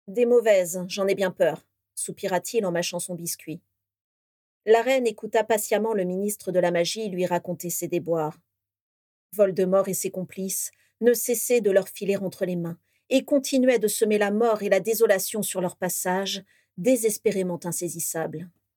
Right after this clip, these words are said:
La brigade de la police magique piétinait, assaillie de fausses pistes. Mitchum avait la preuve que de nombreuses informations confidentielles fuitaient du ministère, sans pouvoir identifier les origines de ces divulgations. Et surtout,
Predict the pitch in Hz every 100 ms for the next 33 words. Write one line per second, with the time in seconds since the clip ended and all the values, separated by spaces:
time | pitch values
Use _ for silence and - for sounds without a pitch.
0 | _ _ _ _ _ _ _ _ 226 214
1 | 208 208 233 202 190 185 196 190 - 190
2 | 202 180 - 202 - 175 175 - _ _
3 | _ - 269 - 240 208 233 208 196 208
4 | 190 - 185 165 - - - _ _ _
5 | _ _ _ 262 269 - 262 214 202 190
6 | - 196 - - 208 208 247 240 262 185
7 | 196 190 190 185 - 190 185 - 196 185
8 | - 220 190 - 247 - 170 180 180 180
9 | - - 156 - _ _ _ - - 349
10 | 330 277 262 247 233 226 220 302 233 214
11 | 269 254 240 285 285 208 - 202 220 220
12 | 190 190 - 180 156 _ _ _ _ -
13 | - - - 269